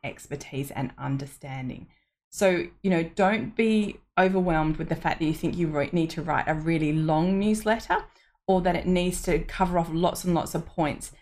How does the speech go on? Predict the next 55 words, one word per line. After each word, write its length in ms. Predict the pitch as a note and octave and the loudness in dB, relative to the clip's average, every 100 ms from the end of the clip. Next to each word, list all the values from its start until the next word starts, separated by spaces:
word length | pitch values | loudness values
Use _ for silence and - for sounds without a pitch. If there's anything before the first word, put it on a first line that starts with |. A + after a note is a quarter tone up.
| _ _ _ | _ _ _
Um, 280 | F3 E3+ F3 | 2 2 2
that 240 | G3 A3+ A3 | 2 2 2
has 180 | A#3 | 0
certainly 340 | - G#3 F#3+ F3+ | 2 0 2 0
evolved 420 | F3 E3 D#3 E3 | 2 2 2 4
in 80 | E3+ | 4
the 80 | D#3+ | 4
time 280 | - E3 | 2 0
that 140 | D#3 - | 0 0
I've 240 | D3 D3 C#3+ | 0 0 0
been 140 | D#3 | 0
in 120 | D3 | 0
digital 360 | D3 C#3 D3+ D3 | -2 -6 -4 0
marketing. 460 | C#3+ D3 C#3 D3+ | 0 0 -4 -6
It's 140 | C3+ - | -6 -8
become 380 | - - E3+ E3 | -14 -4 0 2
much 320 | F#3+ F#3+ - | 2 0 -2
less 200 | F#3 - | -2 -2
onerous 460 | E3+ D#3+ D#3 D#3+ | 0 0 0 -2
with 120 | - D#3+ | -4 -2
your 120 | D3 | 0
newsletter 460 | D3+ D3 D3 C#3+ | 0 -2 -2 0
in 80 | D3 | 0
terms 240 | C#3+ D3 D3+ | -2 -4 -6
of 120 | D3 | -4
what 180 | D3 - | -4 -2
you 120 | D3+ | -2
need 180 | C#3+ C#3 | -2 -4
to 100 | C#3+ | -6
include 420 | D3+ - G#3+ A3 | -6 -4 -2 0
in 100 | A#3 | 0
it. 120 | A#3 - _ _ - | -2 -6 _ _ -4
It 60 | G3 | 0
has 120 | G3 | 0
become 500 | G#3 - F#3+ F#3 F#3 | -4 -2 2 4 6
much 340 | F#3+ G#3+ G#3+ - | 6 4 -2 -4
easier 360 | F#3+ F#3+ F#3 E3+ | 0 2 2 0
for 140 | - | -2
us 440 | - D#3 D#3+ - - | -4 -4 -6 -8 -6
to 140 | F3+ | -6
communicate 640 | F3 - D#3+ E3 E3 E3+ | -4 0 2 2 0 -4
with 160 | D#3+ - | -4 -6
people. 260 | E3 D#3+ | -10 -8
There 160 | D3+ D3 | -4 -4
is 100 | D3 | -4
so 280 | - - D3+ | -6 -4 -2
much 300 | D#3 - - | -2 -4 -6
great 280 | C3+ C3 - | -6 -6 -8
software 440 | - C#3 - B2+ | -12 -10 -6 -6
out 220 | C3+ C#3 | -6 -8
there 120 | D3 C#3+ | -6 -4
that 220 | C#3+ - | -4 -6
you 100 | C#3 | -10
can 240 | - B2+ | -10 -10
try. 440 | C#3 - C#3+ F2+ | -10 -2 -2 -2